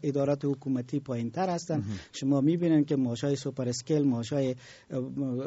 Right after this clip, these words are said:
Speaker 1: وزیرا، معاونی، معینایشان، رؤسایشان و مشاورانشان فوق العاده
Speaker 2: خیر.
Speaker 1: بالا است. کمیسیون
Speaker 2: محمودی
Speaker 1: با هر
Speaker 2: صاحب،
Speaker 1: یک
Speaker 2: خیر، دا
Speaker 1: البته
Speaker 2: مسئله اوس
Speaker 1: با،
Speaker 2: نشو
Speaker 1: به خاطر از اینکه
Speaker 2: ثابتولی.
Speaker 1: ما یک نهاد حقوق بشری هستیم،
Speaker 2: مهم.
Speaker 1: یک زندگی عزتمنده با، با حرمت را برای کارمندای خود البته تلاش کردیم که
Speaker 2: بله صاحب.
Speaker 1: باید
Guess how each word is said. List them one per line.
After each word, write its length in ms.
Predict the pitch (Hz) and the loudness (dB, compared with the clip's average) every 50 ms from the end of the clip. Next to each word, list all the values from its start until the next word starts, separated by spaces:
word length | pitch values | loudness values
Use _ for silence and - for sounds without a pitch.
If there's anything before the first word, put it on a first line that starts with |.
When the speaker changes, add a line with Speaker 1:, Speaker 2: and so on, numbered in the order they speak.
| - 139 123 | -2 -2 0
Speaker 1:
وزیرا، 520 | 139 123 123 123 127 127 143 147 147 143 | 0 0 0 0 0 2 4 4 4 4
معاونی، 540 | 139 139 131 123 123 120 127 135 147 151 151 | 4 4 2 2 2 2 4 6 6 6 6
معینایشان، 800 | 156 143 131 127 123 127 131 143 151 151 139 - 151 143 143 135 | 4 4 2 2 2 2 2 4 2 2 2 2 0 0 0 0
رؤسایشان 800 | 123 113 113 117 113 - 156 156 156 147 151 160 151 147 143 139 - - 123 113 - - - 123 131 | 0 -2 -2 -2 0 2 2 4 4 2 2 2 0 0 0 -4 -8 -8 -10 -10 -10 -10 -8 -6 -4
و 100 | 135 127 | -2 -2
مشاورانشان 840 | 127 127 120 143 127 123 123 135 147 156 156 160 156 156 139 131 120 | -4 -4 -4 -4 -4 -4 -2 -2 -2 -2 -2 -2 -4 -4 -6 -6 -4
فوق 280 | - - 185 202 202 - | -2 0 2 2 2 2
العاده 160 | 196 185 190 208 | 4 8 10 10
Speaker 2:
خیر. 100 | 196 160 | 10 8
Speaker 1:
بالا 340 | 156 156 147 151 151 147 | 6 2 0 2 2 0
است. 140 | 147 147 - | 0 -2 -4
کمیسیون 400 | 175 127 123 123 120 - 165 165 | -4 -4 -4 -4 -4 2 4 6
Speaker 2:
محمودی 280 | 175 180 180 196 190 220 | 6 8 8 6 6 6
Speaker 1:
با 60 | 202 | 6
هر 60 | 208 | 8
Speaker 2:
صاحب، 120 | 190 160 190 | 10 8 8
Speaker 1:
یک 100 | 175 - | 8 8
Speaker 2:
خیر، 180 | - 202 202 | 10 10 10
دا 220 | 196 202 202 180 202 | 10 8 6 8 8
Speaker 1:
البته 140 | 196 196 | 8 8
Speaker 2:
مسئله 280 | 190 208 - 190 185 190 | 8 8 8 8 10 10
اوس 340 | 196 202 196 185 - - 156 | 10 10 8 6 4 2 -2
Speaker 1:
با، 200 | 143 170 165 165 | 0 4 4 4
Speaker 2:
نشو 180 | 165 165 170 | 6 8 8
Speaker 1:
به 100 | 196 175 | 10 10
خاطر 220 | 156 175 170 - 165 | 10 8 8 8 8
از 220 | - 220 214 190 | 10 10 10 8
اینکه 160 | 208 151 160 | 8 8 8
Speaker 2:
ثابتولی. 80 | 165 180 | 8 8
Speaker 1:
ما 120 | 202 208 | 8 8
یک 320 | 220 208 180 196 185 180 190 185 | 8 6 6 4 2 2 2 2
نهاد 380 | 175 170 165 175 202 220 208 | 2 2 4 4 6 6 8
حقوق 340 | 208 190 180 - 202 196 208 | 8 8 8 6 4 4 4
بشری 420 | 185 175 170 160 175 175 180 214 | 4 4 4 4 6 6 8 8
هستیم، 320 | 214 208 - - 202 196 180 - | 6 6 6 4 2 0 0 0
Speaker 2:
مهم. 240 | 135 123 120 104 - | -2 -2 -2 0 0
Speaker 1:
یک 120 | 160 156 139 | 2 2 4
زندگی 560 | 143 160 156 156 143 151 147 180 240 247 226 | 4 4 4 6 4 4 2 2 2 4 4
عزتمنده 840 | 185 156 131 131 143 143 139 165 180 196 196 190 170 131 127 113 110 | 4 4 2 2 0 0 0 2 2 2 2 2 2 0 0 -2 -2
با، 380 | 123 135 135 139 139 135 139 135 | -2 -2 0 0 0 0 -2 -4
با 240 | 123 131 139 135 | -2 -2 -2 0
حرمت 440 | 120 143 147 147 160 190 214 208 - | 0 -2 -2 -2 -2 -2 -2 0 0
را 80 | 208 190 | -2 0
برای 240 | 170 165 160 160 156 | 0 0 0 0 0
کارمندای 500 | 160 160 143 131 135 127 127 147 147 143 | -2 -4 -4 -2 -2 -2 0 0 -2 -2
خود 160 | - 139 131 | -2 -4 -6
البته 280 | 120 120 160 165 185 | -4 -4 -4 -4 -4
تلاش 280 | 175 - 165 160 160 160 | -6 -4 -4 -4 -6 -6
کردیم 340 | - 165 156 151 160 151 151 | -8 -8 -6 -4 -4 -4 -4
که 140 | - 147 139 | -4 -4 -4
Speaker 2:
بله 260 | 135 110 104 101 98 | -2 -2 -4 -4 -6
صاحب. 220 | - - 110 92 | -10 -12 -10 -6
Speaker 1:
باید 280 | - 131 135 139 135 | -4 -2 -2 -2 -4